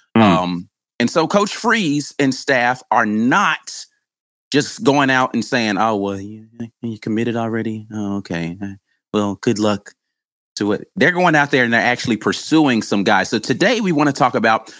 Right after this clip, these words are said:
Speaker 2: some of the commits that are down there in, um, West, uh, Alabama Community
Speaker 1: Mm-hmm.
Speaker 2: College and which of those could potentially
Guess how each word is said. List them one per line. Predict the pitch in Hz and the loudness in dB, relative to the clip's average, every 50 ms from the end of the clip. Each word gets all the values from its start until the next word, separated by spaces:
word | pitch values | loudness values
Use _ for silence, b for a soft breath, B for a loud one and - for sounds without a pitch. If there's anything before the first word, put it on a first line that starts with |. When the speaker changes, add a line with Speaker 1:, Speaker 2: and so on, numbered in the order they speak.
| B B B | B B B
Speaker 2:
some | - - 190 214 214 | -2 0 2 2 2
of | 202 170 143 | 2 2 2
the | 151 139 | 0 0
commits | - - - - 143 123 120 123 117 - - - | 0 -2 -2 0 2 4 4 4 2 0 -2 0
that | 113 107 101 | 2 2 4
are | 98 98 95 | 2 2 0
down | 92 - 107 107 107 104 101 | 0 0 0 0 0 0 0
there | 101 98 95 92 95 92 92 - _ _ _ _ _ _ _ _ _ _ _ _ _ _ _ - | -2 -2 -2 -2 -2 -4 -6 -8 _ _ _ _ _ _ _ _ _ _ _ _ _ _ _ -2
in, | 120 113 107 104 101 - - - | 0 0 0 0 0 -2 0 0
um, | 104 104 98 95 90 87 87 87 87 85 - _ _ _ _ _ _ _ _ _ _ _ _ _ _ _ - | 0 2 2 0 0 -2 -4 -6 -6 -8 -12 _ _ _ _ _ _ _ _ _ _ _ _ _ _ _ -4
West, | 95 113 110 - - - - - - | -2 -2 0 -2 -4 -10 -10 -6 -2
uh, | 104 98 92 90 87 85 80 73 - - - | -2 0 0 0 0 -2 -2 -4 -4 -2 -2
Alabama | 101 101 98 87 92 101 101 98 95 90 87 85 80 - - - | -2 0 -2 -2 -2 -2 -2 -2 -2 -2 -4 -4 -6 -10 -12 -8
Community | - 101 101 98 92 87 87 - | -6 -4 -2 -2 -2 -4 -2 0
Speaker 1:
Mm-hmm. | 92 101 107 107 113 | 2 2 4 4 4
Speaker 2:
College | 131 139 135 120 - - _ _ _ _ _ _ _ - | 4 4 2 0 -6 -12 _ _ _ _ _ _ _ -4
and | 107 101 98 95 92 90 87 87 85 82 - - - _ _ _ - | -2 -2 -2 -2 -2 -2 -2 -4 -4 -6 -8 -10 -14 _ _ _ -4
which | 85 113 180 180 - 165 | 0 2 2 2 2 0
of | 139 113 | -2 0
those | 107 123 123 113 110 107 - | 0 0 0 0 -2 -4 -4
could | - - 170 147 143 - | -4 -2 -2 -2 -2 -2
potentially | - 117 - - - - 151 247 240 - - - 127 107 101 92 87 90 87 - | -4 -6 -6 -4 -2 0 0 2 0 0 0 0 0 0 0 -2 -4 -6 -8 -10